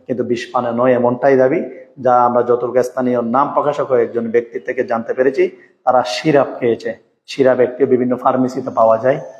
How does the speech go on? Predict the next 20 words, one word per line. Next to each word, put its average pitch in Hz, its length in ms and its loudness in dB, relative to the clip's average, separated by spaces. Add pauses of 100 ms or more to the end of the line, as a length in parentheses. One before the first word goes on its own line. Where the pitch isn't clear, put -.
মাদক 131 260 2
এইটা 139 260 4
একটা 131 220 -2
নেশাগ্রস্ত 113 680 -4 (340)
সিরাপ। 120 300 2 (340)
এই 135 80 2
সিরাপ 135 280 0
সম্ভবত 123 440 0
অতিরিক্ত 127 420 0
খাওয়ার 113 340 2
কারণে 147 280 0 (360)
এই 123 100 0
দুর্ঘটনা 110 680 -4 (160)
ঘটে 120 220 -2
যায়। 104 180 2 (420)
আসুন 127 300 0
আমরা 120 220 2
একটু - 180 -2
সচেতন 156 480 -4
হই, 175 240 0